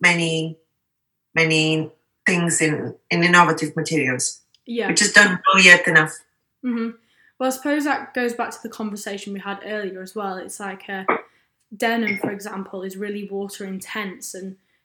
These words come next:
Speaker 2: creating jeans is quite bad for the environment, but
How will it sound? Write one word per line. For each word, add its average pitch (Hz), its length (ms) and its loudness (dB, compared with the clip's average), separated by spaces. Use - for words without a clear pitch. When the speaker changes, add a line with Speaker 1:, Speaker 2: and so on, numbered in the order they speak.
Speaker 2:
creating 214 520 -4
jeans 202 360 -4
is 180 100 -10
quite - 380 -6
bad 196 180 -6
for - 80 -16
the 190 80 -8
environment, 196 680 -10
but 202 260 -4